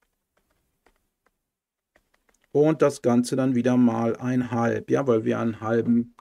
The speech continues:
Quader haben. Ja, und das soll ich jetzt noch möglichst weit zusammenfassen.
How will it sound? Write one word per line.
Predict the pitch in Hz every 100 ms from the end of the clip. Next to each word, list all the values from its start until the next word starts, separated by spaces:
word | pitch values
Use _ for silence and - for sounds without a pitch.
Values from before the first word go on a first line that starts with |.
| _
Quader | - 120 117 113 101 95
haben. | 90 90 82 - _ _ _ _ _ _ _ _ _ _ -
Ja, | 123
und | 117
das | 147 -
soll | 151 135
ich |
jetzt | 139 135
noch | 123
möglichst | 127 131 131 120 117
weit | 117 117
zusammenfassen. | - 107 120 165 196 196 190 190 - 208 240 -